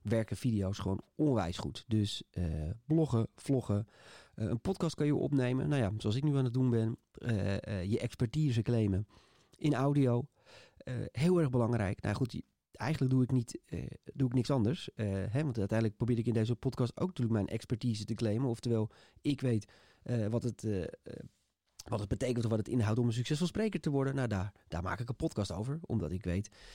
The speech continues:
dat ik daar mijn, eh, expertise ook weer in de markt mee claim.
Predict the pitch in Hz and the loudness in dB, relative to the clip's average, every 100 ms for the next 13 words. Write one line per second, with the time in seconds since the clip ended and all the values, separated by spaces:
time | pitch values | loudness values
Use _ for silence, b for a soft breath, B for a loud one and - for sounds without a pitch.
0 | B B 107 104 92 92 92 90 95 98 | B B -4 -2 -2 -2 -2 -2 -2 -2
1 | - 117 - 123 156 135 - 131 123 113 | -4 -6 -6 -4 -2 -2 -2 -2 -2 -4
2 | 117 107 104 - 143 160 175 104 90 90 | -4 -4 -4 -4 -2 0 0 0 -4 -4
3 | - - | -6 -6